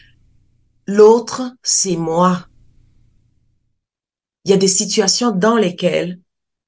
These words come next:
je suis au même niveau que cette personne-là. Et qu'est-ce que je,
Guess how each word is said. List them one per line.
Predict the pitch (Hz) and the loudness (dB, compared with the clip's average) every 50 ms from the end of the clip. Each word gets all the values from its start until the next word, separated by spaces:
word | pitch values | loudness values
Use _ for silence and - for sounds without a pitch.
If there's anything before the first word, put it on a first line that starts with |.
| _ _ _ _ _ _ _ | _ _ _ _ _ _ _
je | - - 208 | -8 -6 -4
suis | 180 - - 220 233 233 - - _ | -4 -4 -4 -4 -6 -6 -6 -10 _
au | - 190 180 | -6 -2 0
même | 180 180 185 208 220 226 226 208 190 | 2 2 4 4 2 2 0 -2 -2
niveau | 180 170 170 160 151 156 156 151 | -4 -6 -6 -10 -12 -12 -12 -12
que | - - | -10 -8
cette | - - 151 - | -8 -8 -8 -10
personne-là. | - 90 - - - - 98 - 85 80 - - - - - - _ _ _ _ _ _ _ _ _ _ _ _ _ _ _ - - - - | -12 -12 -8 -6 -6 -6 -6 -8 -10 -10 -10 -12 -12 -12 -14 -18 _ _ _ _ _ _ _ _ _ _ _ _ _ _ _ -20 -20 -6 -4
Et | 196 190 - | -4 -4 0
qu'est-ce | - 330 320 - - | 0 0 0 0 -2
que | - 254 | -4 -4
je, | 220 180 185 | -2 0 0